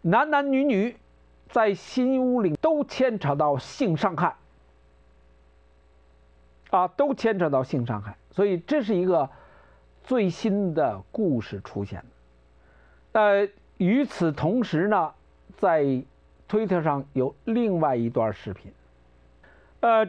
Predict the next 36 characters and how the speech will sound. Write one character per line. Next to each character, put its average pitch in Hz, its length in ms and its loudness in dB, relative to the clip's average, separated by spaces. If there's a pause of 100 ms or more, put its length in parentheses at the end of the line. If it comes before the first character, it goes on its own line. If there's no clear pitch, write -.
(100)
你 208 120 0
可 269 160 2
以 233 60 2
看 233 280 0
到 185 340 0
警 190 260 0
察 190 320 2
在 208 420 2
射 220 240 0
击 226 240 0
时 196 220 0
就 196 240 2
像 170 300 0
点 135 320 0
沙 180 300 0
一 170 140 0
样， 190 160 2 (680)
呃， 175 160 2
你 185 140 0
可 220 140 0
以 190 60 2
看 208 220 0
到 175 140 0
他 170 220 0
扣 208 260 -2
动 190 200 -2
扳 147 220 0
机 175 220 0
啊 160 80 2
这 147 180 -2
些， 135 220 -2 (640)
拿 196 220 0
着 254 180 2 (160)
这 330 180 2
个 214 80 2
人， 156 300 0